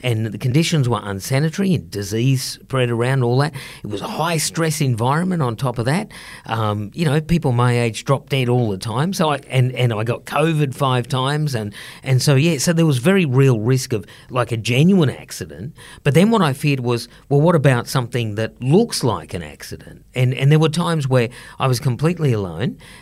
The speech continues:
Um, I remember one night waking up with a warder in my cell, just standing there. And, and to this day, I don't know what he was doing. Um, and, uh, you know, he then sort of went out again. But, uh,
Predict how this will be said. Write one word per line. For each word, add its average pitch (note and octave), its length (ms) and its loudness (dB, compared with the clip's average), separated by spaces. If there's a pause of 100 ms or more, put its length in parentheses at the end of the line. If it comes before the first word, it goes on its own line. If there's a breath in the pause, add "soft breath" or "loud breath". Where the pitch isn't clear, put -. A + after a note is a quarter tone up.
(120)
Um, A2 340 2
I B2+ 60 2
remember E3+ 280 6
one D3 260 4
night G2 240 2
waking B2+ 540 -2
up G#2 340 -6 (400 soft breath)
with B2+ 180 6
a G#2 320 2
warder A#2+ 480 2 (120)
in E3+ 180 6
my C#3+ 140 4
cell, G3 500 -4 (100)
just C3+ 160 -2
standing E3+ 400 0
there. E2 240 -14 (120)
And, C3 340 0
and C#3 320 -2 (640 loud breath)
to F3 80 4
this E3+ 160 4
day, G3+ 80 4
I F#3+ 180 2
don't D3 140 4
know E3 80 6
what C3 120 4
he A#2 60 2
was G2+ 140 -6
doing. D3 460 -2 (140)
Um, G#2+ 460 -2 (100)
and, A2+ 340 0
uh, G#2+ 140 2
you G2+ 180 -4
know, A2+ 100 0
he G#2+ 100 -4
then A2 200 -4
sort G#2+ 160 -4
of F#2+ 60 -4
went G2+ 180 -4
out A#2 200 -4
again. G#2 220 -6
But, A2 140 -2
uh, A2+ 40 -2